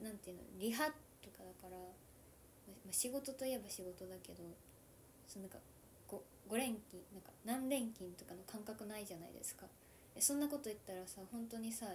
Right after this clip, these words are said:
休みない時さ、「何連勤してんの？」みたいな感じになっちゃうから。<laughs>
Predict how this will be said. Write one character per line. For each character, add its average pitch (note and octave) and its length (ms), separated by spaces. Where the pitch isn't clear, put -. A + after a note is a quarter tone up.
休 G3 260
み G#3 120
な F#3+ 120
い F#3 80
時 F#3+ 240
さ、 G3 160
「何 A3+ 220
連 B3 200
勤 F3+ 240
し - 80
て G3 140
ん E3+ 100
の？」 E3 80
み F3 80
た F3+ 100
い F3+ 40
な F#3 60
感 F#3 120
じ E3+ 80
に F3 40
な F3+ 80
っ - 20
ち - 120
ゃ E3 40
う - 20
か - 100
ら。 G3+ 80
<laughs> A3 60